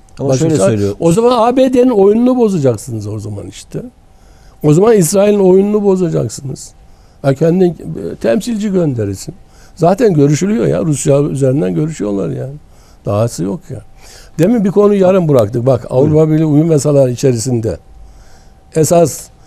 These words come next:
Speaker 2: şimdi biz bir işte on beş Temmuz'da hain bir darbeyle karşı karşıya kaldık. Ama ondan önce bu Avrupa Birliği uyum yasalarını çıkaran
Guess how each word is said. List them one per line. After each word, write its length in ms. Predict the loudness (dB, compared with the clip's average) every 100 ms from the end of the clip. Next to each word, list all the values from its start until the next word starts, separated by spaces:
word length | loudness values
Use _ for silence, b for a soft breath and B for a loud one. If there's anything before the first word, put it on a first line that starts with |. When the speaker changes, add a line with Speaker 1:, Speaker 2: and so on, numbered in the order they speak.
| b -14
Speaker 2:
şimdi 280 | -8 -4 -4
biz 200 | -2 -2
bir 180 | -4 -4 -14 -20
işte 160 | -6
on 200 | -2 0
beş 320 | 0 -2 -4 -6
Temmuz'da 680 | -2 -2 -4 -4 -4 -4
hain 360 | -2 0 -2 -2
bir 200 | -2 -4 -8 b b b b b -8
darbeyle 460 | -2 -2 -2 -4 -2
karşı 320 | -2 -2 -4
karşıya 360 | -6 -6 -8 -8
kaldık. 300 | -10 -16 -20 -6
Ama 160 | -4 -2
ondan 400 | 0 0 2 2
önce 300 | 2 0 -2
bu 120 | 0
Avrupa 380 | 0 0 -2 -2
Birliği 200 | -2 -4
uyum 280 | -4 -2 -2
yasalarını 440 | -2 -2 -2 -4
çıkaran 500 | -6 -2 2 2 0